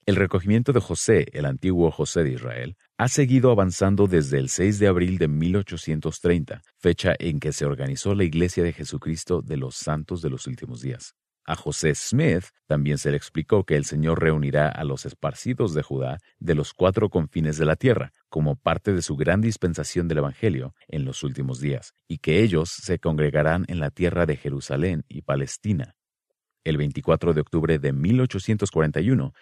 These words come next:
el apóstol Orson Hyde, enviado por José Smith, ascendió el Monte de los Olivos y dedicó la tierra de Jerusalén para el retorno del pueblo judío. En su inspirada oración dedicatoria,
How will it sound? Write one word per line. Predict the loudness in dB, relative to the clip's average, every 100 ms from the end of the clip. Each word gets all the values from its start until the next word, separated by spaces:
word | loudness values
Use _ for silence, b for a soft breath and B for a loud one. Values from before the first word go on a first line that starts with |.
| _
el | 2
apóstol | 2 2 -2 2 0 2
Orson | 2 2 0 -2
Hyde, | -2 -2 -2 -8 _
enviado | -2 2 4 4
por | 0 -6
José | -6 -4 -4
Smith, | -4 -6 -10 _ -2
ascendió | 0 2 2 4 6
el | 6 4
Monte | 4 4 4
de | 4
los | 4
Olivos | 2 2 2 0 -2 -4
y | 0
dedicó | 2 2 2 4
la | 4
tierra | 2 2 2
de | 2
Jerusalén | -2 -6 -6 -4 -4 -4 -8 _
para | -2 0 -2
el |
retorno | -4 -2 0 2 2
del | 0 -2
pueblo | -2 -4 -4
judío. | -8 -6 -4 -6 _ _ _ _ _ _ _
En | -4
su | 0 0
inspirada | 0 0 2 4 4
oración | 4 2 0 2
dedicatoria, | 2 2 -4 -4 -2 -2